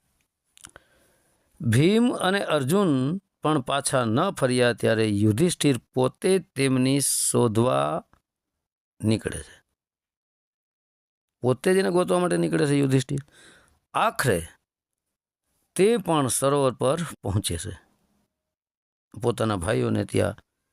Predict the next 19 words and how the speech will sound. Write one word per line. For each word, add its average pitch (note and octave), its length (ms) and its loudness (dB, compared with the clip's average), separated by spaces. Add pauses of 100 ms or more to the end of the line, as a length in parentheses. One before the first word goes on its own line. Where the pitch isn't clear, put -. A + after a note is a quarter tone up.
(640)
મૃત D#3 200 2
પડેલા G#2 360 0
જુએ A#2 280 2
છે. D3+ 320 -4 (1120)
તે A2+ 80 -2
સરોવરને G#2+ 560 0
પૂછે C3 380 0
છે, C#3+ 300 0 (2000)
"પાણી, F#3+ 460 0 (1000)
શું - 320 0
આ D#3+ 440 0 (1200)
માટે D#3+ 320 0
તમે D#3+ 320 0
દોષી C3 380 2
છો? G#3+ 380 0 (1080)
શું G3 220 0
મારા E3+ 220 2
ભાઈનું D3+ 360 0
મૃત્યુ D3 600 2